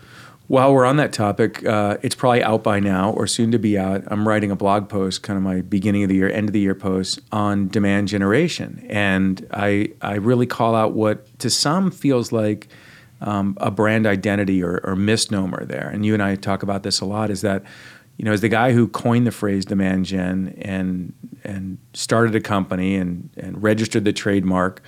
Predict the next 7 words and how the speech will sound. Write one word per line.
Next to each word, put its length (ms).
I 140
never 320
intended 460
the 80
word 220
demand 400
gen 260